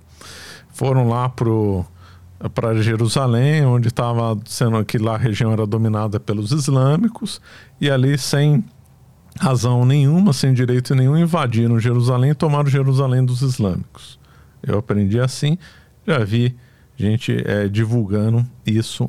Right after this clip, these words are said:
aqui. É, porém, aqui, não aqui no podcast, aqui na, no nosso ambiente de internet, de YouTube e tal, me expressei mal.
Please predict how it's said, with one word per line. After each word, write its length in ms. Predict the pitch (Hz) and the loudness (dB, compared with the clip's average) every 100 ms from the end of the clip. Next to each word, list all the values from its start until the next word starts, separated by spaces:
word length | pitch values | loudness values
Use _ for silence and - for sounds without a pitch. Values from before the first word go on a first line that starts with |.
| - | -4
aqui. 380 | 123 - 82 - - - - - - - - - | -6 -2 -6 -6 -18 -20 -20 -20 -20 -20 -12 -4
É, 480 | 107 107 110 104 - - - - | -2 0 0 -2 -4 -16 -20 -4
porém, 380 | 160 143 135 - | -2 0 -2 -2
aqui, 300 | 110 - 139 | -6 -2 0
não 320 | 123 110 143 | 2 2 2
aqui 220 | 160 - 123 | 0 0 0
no 80 | |
podcast, 440 | 113 110 - 92 104 | 0 -4 -2 -4 -4
aqui 200 | - 131 | -2 0
na, 300 | 123 117 101 | 2 2 0
no 120 | 104 | 0
nosso 280 | 104 107 - | 0 -2 -2
ambiente 400 | 104 101 101 104 | -2 0 -2 -4
de 100 | 98 | -4
internet, 800 | 95 104 92 87 113 92 - - | -2 -2 -2 0 0 -2 -6 -8
de 140 | 92 | -6
YouTube 680 | 92 92 98 95 - 104 92 | -4 -2 -4 -4 -4 -4 -4
e 40 | - | -8
tal, 140 | 92 | -10
me 80 | 87 | -10
expressei 500 | - - 101 - 104 | -10 -6 -4 -2 -2
mal. 140 | 90 | -4